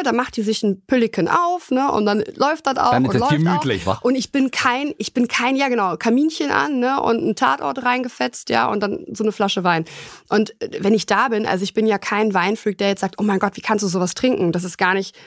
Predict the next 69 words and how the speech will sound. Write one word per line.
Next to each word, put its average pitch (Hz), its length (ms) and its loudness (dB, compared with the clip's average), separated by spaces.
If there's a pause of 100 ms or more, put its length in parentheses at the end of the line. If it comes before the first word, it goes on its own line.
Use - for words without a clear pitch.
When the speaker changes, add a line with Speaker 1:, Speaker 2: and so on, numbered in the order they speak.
Speaker 1:
das 180 100 -6
meine 202 220 2
ich 180 100 -8
gar 160 160 -2
nicht 165 160 -6
damit, 165 220 0
sondern 180 200 0
ich 202 120 -2
trinke 208 240 0
da 147 100 4
auch 202 140 -4
gerne 196 260 0
ein 190 120 0
Glas 175 260 0
oder 175 160 -4
zwei 156 260 -2
mit. 175 240 0 (380)
Das 190 160 -2
tut 240 180 -2
halt, 202 160 2
das 208 80 -2
ist 262 140 0
halt 226 120 0
so 226 60 0
eine 208 100 2
Rebsorte, 208 320 0
die 175 80 -4
tut - 220 -4
nicht 180 160 0
weh. 165 220 2 (100)
Die 196 80 2
läuft 190 260 2
halt 180 120 2
Speaker 2:
Ich, - 60 0
Speaker 1:
so 175 80 -2
mit. 165 340 -2
Speaker 2:
ich - 140 2
kann 147 120 2
das 143 80 0
aber 139 80 2
ganz 120 160 2
gut 113 100 -2
verstehen, 110 360 2
also 90 180 0
dein, 87 240 -4
auch 90 120 -4
dein 92 220 4
Gefühl 110 260 2
mit 101 120 2
dem 85 160 2
Hype, 95 240 -2
weil 87 160 0
ich - 180 -2
hab 139 220 -2
ab - 160 -2
und 117 120 2
an 95 160 4
auch 123 440 -2 (100)
Rebsorten, 123 680 2
also 90 220 2 (100)
Lieblingstrauben 127 1200 2
und 98 180 0
küre 151 360 4
dann 113 180 0
etwas 107 300 -2
zu 117 120 2
meinem 95 160 4
Lieblingswein. 127 640 2
Speaker 1:
Mhm. 160 80 -2